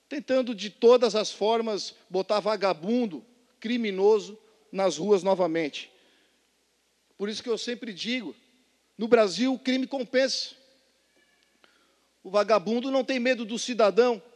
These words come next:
que tá desarmado e se reage,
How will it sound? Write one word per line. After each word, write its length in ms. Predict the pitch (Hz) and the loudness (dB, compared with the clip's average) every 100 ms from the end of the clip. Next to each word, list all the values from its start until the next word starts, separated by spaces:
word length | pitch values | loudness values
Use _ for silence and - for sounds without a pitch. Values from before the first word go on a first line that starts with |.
| _ - | _ -16
que 80 | |
tá 180 | - 220 | -4 -2
desarmado 680 | 185 185 190 175 208 214 139 _ _ _ - | -2 -2 -2 0 0 0 -2 _ _ _ -14
e 100 | 185 | -8
se 200 | - 254 | -6 -2
reage, 680 | 208 214 226 262 214 143 | 2 4 4 2 0 -4